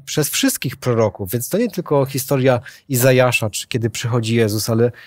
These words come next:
Bóg od samego początku szuka wszelkich sposobów, żeby docierać do ludzi.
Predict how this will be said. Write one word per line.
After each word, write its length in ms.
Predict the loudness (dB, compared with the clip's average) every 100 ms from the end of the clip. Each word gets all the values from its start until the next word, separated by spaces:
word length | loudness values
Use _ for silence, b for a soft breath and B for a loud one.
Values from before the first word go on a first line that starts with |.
| B B
Bóg 200 | -6 -2
od 100 | -2
samego 380 | 0 0 0 -2
początku 500 | -4 -2 -4 -4 -6
szuka 280 | -6 -2 -2
wszelkich 520 | 2 4 4 2 -4
sposobów, 540 | -4 -2 0 0 0
żeby 220 | 2 0 0
docierać 580 | -2 0 2 2 0
do 140 | -2 0
ludzi. 420 | 0 -2 -4